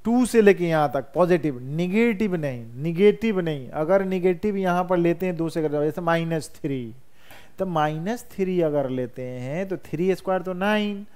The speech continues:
और ये माइनस फ़ोर, इसलिए कितना है? y equal to पॉजिटिव की बात कर रहा है यहाँ पे। देखिए तो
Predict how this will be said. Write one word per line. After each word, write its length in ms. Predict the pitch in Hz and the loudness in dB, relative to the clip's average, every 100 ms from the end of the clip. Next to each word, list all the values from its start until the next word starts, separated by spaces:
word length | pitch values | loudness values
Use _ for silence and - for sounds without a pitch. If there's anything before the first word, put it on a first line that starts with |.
| - - - - | -20 -20 -14 -4
और 80 | 147 | 0
ये 200 | 156 190 | 2 2
माइनस 400 | 175 170 190 190 | 2 2 0 -2
फ़ोर, 240 | - 190 | 0 0
इसलिए 280 | 180 190 190 | 0 2 0
कितना 320 | 185 185 202 | 0 -2 0
है? 100 | 208 | 0
y 160 | 196 196 | 2 2
equal 320 | 202 214 202 | 0 0 -2
to 180 | 226 285 - - - - | -2 -6 -8 -16 -20 -6
पॉजिटिव 460 | 208 233 247 208 220 | 0 4 6 6 2
की 140 | 190 180 | 0 4
बात 240 | 165 156 | 4 4
कर 140 | 151 | 0
रहा 120 | 139 143 | -2 -2
है 60 | |
यहाँ 160 | 135 131 | -2 -4
पे। 120 | 135 | -4
देखिए 260 | 139 143 196 | -2 0 0
तो 160 | 233 | 0